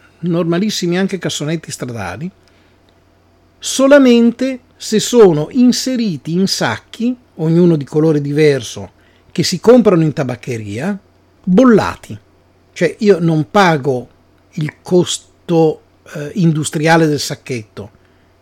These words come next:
ci pago la tassa, perché quando prendo il sacchetto per la plastica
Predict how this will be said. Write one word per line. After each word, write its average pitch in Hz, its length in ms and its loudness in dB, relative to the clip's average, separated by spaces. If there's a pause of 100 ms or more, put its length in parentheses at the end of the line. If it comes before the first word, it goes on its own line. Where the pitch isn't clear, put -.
(140)
ci - 200 -6
pago 208 320 4
la 131 120 0
tassa, 147 440 -6 (680)
perché 156 420 0
quando 131 300 -6
prendo 160 360 0
il 123 60 -6
sacchetto 151 500 -6
per 147 140 -4
la 143 100 -2
plastica 156 680 -2